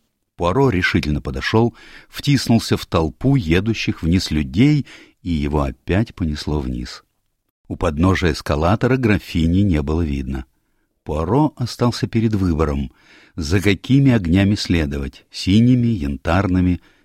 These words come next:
и так далее. Какую линию осчастливила графиня своим вниманием — линию Бейкерлоу или Пикадилли? Пуаро по очереди прошел на каждую из этих платформ. Его теснили толпы пассажиров, садящихся в вагоны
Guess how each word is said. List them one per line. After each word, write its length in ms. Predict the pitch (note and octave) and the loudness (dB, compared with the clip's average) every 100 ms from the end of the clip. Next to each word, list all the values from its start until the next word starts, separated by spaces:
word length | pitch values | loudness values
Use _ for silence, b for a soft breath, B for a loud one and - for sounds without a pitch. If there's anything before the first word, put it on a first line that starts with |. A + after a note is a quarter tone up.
| b | b
и 60 | - | -8
так 200 | E2+ C#2 | -8 -6
далее. 380 | C#2+ C2 C2 - _ _ _ _ _ | -6 -6 -10 -14 _ _ _ _ _
Какую 400 | G2 - D#3 D#3 | -8 0 2 4
линию 460 | D3 C3+ G#2+ F2 D#2 | 4 6 4 4 0
осчастливила 640 | - - - F#2+ E2+ D#2 | -2 -4 -4 0 0 -2
графиня 540 | C#2 D2+ - C3 B2+ | -4 -6 -4 -2 -2
своим 320 | A#2+ F2+ G2 F#2 | -2 0 0 2
вниманием — 640 | F#2+ G2 E2 C#2 C2+ B1 b b b b | 0 2 0 -2 -4 -8 b b b b
линию 580 | D2+ G#2+ G#2 G2 F2+ D2 _ | 0 4 6 4 4 -2 _
Бейкерлоу 1000 | - - D#3+ D#3 G#2+ F2+ E2+ D#2 C#2+ A#1+ b b _ | -6 0 0 0 -2 0 2 2 0 -4 b b _
или 380 | A2+ B2 A#2 A#2 _ - | -2 0 0 -2 _ -4
Пикадилли? 760 | B2 - A#2 D2+ C#2 B1 A1+ - _ _ _ _ _ _ | -2 -2 -2 -2 -4 -4 -10 -14 _ _ _ _ _ _
Пуаро 320 | - C#2+ D#2 G2+ | -10 -4 -2 -2
по 100 | E2 | -2
очереди 440 | F2 - E2+ E2 | -2 0 0 0
прошел 520 | - - - F#2 F2+ b b - | -4 -6 -2 -2 -2 b b -8
на 120 | D2+ | -6
каждую 440 | - D2+ B1+ C2+ | -2 -4 -4 -8
из 60 | C2 | -8
этих 220 | D2 - | -8 -10
платформ. 560 | D2 C2+ - A#2 A#2 b b b b b _ | -10 -6 -2 0 0 b b b b b _
Его 300 | F#2 F2 F#2+ | -2 2 2
теснили 640 | - F#2 - G#2 G#2+ F2 | 2 -2 2 4 6 4
толпы 360 | D#2 E2+ D#2 E2 | 0 -2 -2 -4
пассажиров, 760 | - - D2 C2+ C3 D#3 C#3+ | -6 -4 -4 0 2 2 0
садящихся 760 | - A2+ A2 A2 - F#2+ - F#2+ | 0 0 2 0 -2 -6 -2 -2
в 120 | F2+ | 0
вагоны 560 | F2 E2 F2+ F#2 E2+ | 0 2 2 4 2